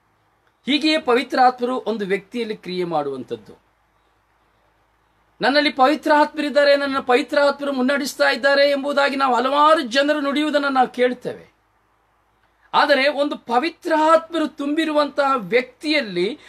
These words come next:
ಪವಿತ್ರಾತ್ಮರು ಮಾಡುವಂತಹ ಕ್ರಿಯೆಗಳು ಪವಿತ್ರಾತ್ಮರು ತೋರುವಂತಹ ಮಾರ್ಗಗಳು, ಪವಿತ್ರಾತ್ಮರ ಆಲೋಚನೆಗಳು, ಪವಿತ್ರಾತ್ಮರ ಆಶ್ವಾಸನೆಗಳನ್ನ ನಾವು ಕಂಡುಕೊಳ್ಳಬೇಕು. ಇದೇ ಸಿಮಿಯೋನನ ಜೀವನದಲ್ಲಿ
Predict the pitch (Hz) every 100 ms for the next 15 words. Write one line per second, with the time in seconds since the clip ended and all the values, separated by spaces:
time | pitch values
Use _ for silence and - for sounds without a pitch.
0 | - - 240 339 - 311 320 320 330 311
1 | 294 254 262 320 294 294 - 269 254 -
2 | - 262 330 285 151 107 110 - _ _
3 | _ - 220 320 254 302 311 320 320 320
4 | 311 294 247 269 320 294 285 262 247 208
5 | 180 202 311 262 220 139 143 196 - _
6 | 208 247 320 311 302 311 311 311 254 208
7 | 226 311 320 - 240 180 139 151 254 -
8 | - 233 285 339 320 302 294 285 254 196
9 | - 247 339 - 359 339 339 302 247 233
10 | 277 349 311 269 262 233 196 135 104 -
11 | - _ _ _ _ _ _ _ _ _
12 | _ _ _ _ _ _ _ _ _ _
13 | _ _ _ _ _ _ - 202 262 -
14 | 220 226 220 202 180 147 - 214 202 170
15 | 160 156 156 127 98